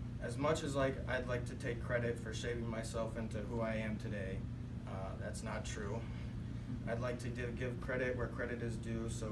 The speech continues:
bear with me for some shout-outs that have impacted my life, the gre-, for people who have impacted my life the greatest. Um, first, I'm gonna start off with my dad. Uh,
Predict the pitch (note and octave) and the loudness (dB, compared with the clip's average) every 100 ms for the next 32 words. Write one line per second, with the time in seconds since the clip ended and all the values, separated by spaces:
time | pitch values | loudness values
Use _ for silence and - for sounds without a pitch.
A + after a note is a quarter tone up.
0 | - A2+ A2+ A#2 A2+ A2+ - - A2+ G#2 | 0 0 0 0 -2 -2 -4 -4 -2 -2
1 | - G#2+ G2+ G2+ - - - - - C3+ | -2 -2 -2 -2 -2 -2 -4 -4 -2 2
2 | B2 B2 B2 - A#2+ A#2 A2+ A2 A2+ A2+ | 4 4 4 2 2 4 4 2 0 -2
3 | A2 A2 G#2+ G#2+ G2+ G2+ G2 - - - | 0 -2 -2 -2 -2 0 0 0 -2 -2
4 | - - - - - - A2+ A2 G#2+ G#2+ | -2 -2 -2 -2 -2 -2 -2 0 0 -2
5 | - A#2+ A#2 B2+ A#2+ B2 A2+ A#2 A2+ A#2 | -2 -2 -2 -2 0 0 0 -2 0 0
6 | A2 A2 G#2+ G#2 G#2 - - A#2 A#2+ A#2+ | -2 0 0 0 0 -2 -2 -2 -2 -2
7 | - - - - - - - - - - | -4 -4 -4 -4 -4 -4 -2 -4 -4 -4
8 | - - - - - - - - - - | -2 -2 -2 -4 -4 -4 -2 -2 -2 -2
9 | - - B2+ C3 B2+ B2 A#2+ A2 - A2+ | -2 0 2 2 2 2 2 0 2 2
10 | A2 G#2+ G#2+ G2+ F#2+ F#2 G2+ G#2+ - - | 2 2 0 0 -2 -2 0 0 -2 -2
11 | - - - - - - - | -2 -4 -2 -2 -2 -2 -2